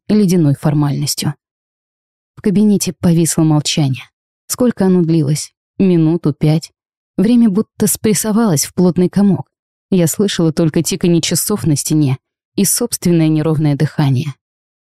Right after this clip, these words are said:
Внезапно Ренц порывисто шагнул к своему столу, заваленному папками. Он нервно провел рукой по стопке бумаг, отодвинул несколько дел — и выудил из-под них тонкую стопку листов, скрепленных небрежно воткнутой латунной булавкой.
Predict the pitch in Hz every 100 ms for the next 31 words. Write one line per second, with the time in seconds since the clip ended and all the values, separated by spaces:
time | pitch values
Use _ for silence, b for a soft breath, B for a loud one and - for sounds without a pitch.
0 | _ _ - 170 170 143 196 - 165 156
1 | 190 165 - 160 160 156 - 165 - 151
2 | 170 165 - 160 156 156 - - 156 190
3 | 156 147 151 156 165 170 190 156 - 139
4 | 147 _ _ _ _ 208 214 226 254 202
5 | 190 185 190 202 180 - 220 - 165 -
6 | 202 - 180 165 170 202 160 - - 170
7 | 185 160 170 208 151 156 143 170 - 156
8 | 151 196 156 _ _ _ - 220 269 254
9 | 220 220 202 - 208 196 226 - - 233
10 | 226 214 - - - - 202 202 - -
11 | 208 - - 156 160 165 156 - 196 175
12 | 214 208 170 143 160 - 160 143 151 151
13 | - 156 147 143 147 156 120 - - 147